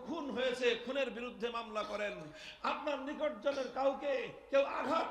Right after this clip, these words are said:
করেছে, জখম করেছে, এই আঘাত এবং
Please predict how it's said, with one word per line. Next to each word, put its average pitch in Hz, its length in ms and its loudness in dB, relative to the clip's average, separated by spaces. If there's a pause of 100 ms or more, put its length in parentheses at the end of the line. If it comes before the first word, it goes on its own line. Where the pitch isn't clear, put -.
করেছে, 262 600 2 (180)
জখম 339 380 4
করেছে, 262 520 4 (300)
এই 247 160 10 (800)
আঘাত 311 420 6
এবং 277 280 4